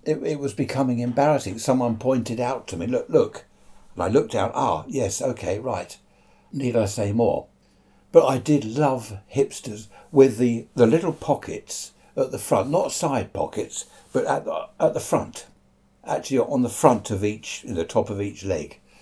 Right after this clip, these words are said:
Just little pockets that you could slide your cigarettes into one pocket and your lighter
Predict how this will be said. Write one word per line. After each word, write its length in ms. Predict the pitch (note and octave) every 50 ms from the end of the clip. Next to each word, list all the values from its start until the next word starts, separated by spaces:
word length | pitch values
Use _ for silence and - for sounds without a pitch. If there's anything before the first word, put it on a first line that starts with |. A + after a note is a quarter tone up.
| - - - _ _ -
Just 200 | - C#3 - -
little 160 | D3 - A#2+
pockets 480 | - - - G2+ - - F#2+ F#2 F#2 -
that 80 | G#2 G#2+
you 160 | G#2+ G#2+ G2+
could 220 | - G#2+ G2+ G2+ - - _ -
slide 420 | - - B2+ B2 A2+ A2 G#2 F#2+
your 80 | F#2+ F#2
cigarettes 600 | - - - D#3 A#2+ A2+ A2 A#2 A2 - - -
into 180 | A2+ G2 G2+ G2
one 240 | G2 F2+ F2 F2 -
pocket 400 | - D#2+ D#2 - G2 F#2+ - -
and 140 | - E2+ E2+
your 100 | F2+ F#2+
lighter 520 | G#2+ A2 A2 A#2 G#2 - - G#2+ G2+ G2